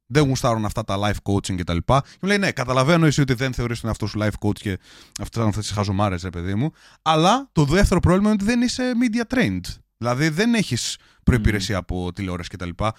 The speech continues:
Speaker 1: Πρακτικά μπορείς να βγεις στην τηλεόραση και να κάνεις ό,τι έκανες και ό,τι κάνεις και στα podcast. Να μιλάς για μαλακίες, για το ένα και το άλλο, όπως κάνουμε εδώ. Δεν μπορούν να το ξέρουν αυτοί, και είναι και, ξέρεις, μεγάλοι άνθρωποι και όλα αυτά. Και είναι λογικό, έτσι. Και μου λέει, "Μπορείς να έρθεις,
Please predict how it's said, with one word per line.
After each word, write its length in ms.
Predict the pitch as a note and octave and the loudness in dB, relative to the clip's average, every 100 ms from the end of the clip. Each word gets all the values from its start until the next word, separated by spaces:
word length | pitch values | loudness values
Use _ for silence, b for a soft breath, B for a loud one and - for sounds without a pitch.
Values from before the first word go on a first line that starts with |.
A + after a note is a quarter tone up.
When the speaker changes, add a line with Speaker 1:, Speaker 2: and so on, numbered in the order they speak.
| b b | b b
Speaker 1:
Πρακτικά 520 | - B2+ - - C3+ D#3 | -2 -2 -2 -4 0 2
μπορείς 180 | D#3+ | 4
να 80 | D#3+ | 2
βγεις 200 | B2+ D3+ | 2 -2
στην 320 | - B2 G#2 | -2 -2 -2
τηλεόραση 380 | G#2+ G2+ G#2+ C#3+ | 0 0 0 -2
και 80 | F3 | -4
να 80 | B2+ | -2
κάνεις 240 | B2+ B2 | 0 0
ό,τι 160 | A#2+ A2+ | -2 -4
έκανες 260 | A2+ A#2+ | -2 -4
και 180 | - C3 - | -2 -4 -4
ό,τι 160 | - C3 | -4 -2
κάνεις 160 | C#3 C3 | 0 -2
και 60 | |
στα 140 | - - | -4 -2
podcast. 300 | C3 - - | -2 -4 -8
Να 100 | G#2 | -6
μιλάς 260 | G2+ A#2+ A2+ | -4 -4 -4
για 200 | G#2+ F#2 | -6 -6
μαλακίες, 420 | F#2+ E2+ - C#3 | -6 -8 -8 -8
για 100 | G2 | -6
το 100 | - | 0
ένα 100 | F3+ | 2
και 100 | D#3 | 2
το 120 | D3+ | 4
άλλο, 140 | B2+ G#2+ B | 4 4 B
όπως 200 | C#3+ D3 | 2 2
κάνουμε 220 | D#3+ E3 D3+ | 4 2 0
εδώ. 80 | |
Δεν 180 | B2 - | -2 -4
μπορούν 200 | G3 C#4 | -6 -2
να 60 | G3 | -4
το 60 | |
ξέρουν 280 | B2 G#2 F2 | -4 -10 -10
αυτοί, 220 | F2 A#2+ | -14 -14
και 100 | A#2+ | -10
είναι 80 | C3 | -10
και, 120 | G#2 F#2+ | -10 -10
ξέρεις, 200 | G#2+ - | -10 -8
μεγάλοι 260 | G#2+ A2+ F#2 | -2 0 2
άνθρωποι 320 | G2 F#2+ G2 | 0 -4 -6
και 80 | G2 | -8
όλα 100 | E2 | -8
αυτά. 260 | - G3 b b b b - | -6 -6 b b b b -4
Και 80 | |
είναι 120 | C4 C#4+ | 0 2
λογικό, 500 | C4 A3+ A3+ G2+ - | 2 0 -2 -2 -2
έτσι. 240 | C#3+ - | -4 -2
Και 120 | - G#3 | -2 2
μου 100 | G#3 | 4
λέει, 200 | F#2+ - _ _ | 2 -2 _ _
"Μπορείς 640 | - A2 C3+ C3 E3+ C#4 A3 | -2 4 6 8 6 4 0
να 180 | B2+ | -2
έρθεις, 580 | G#2+ A2 - D#3 G3+ - | 0 -2 -2 -2 -4 -8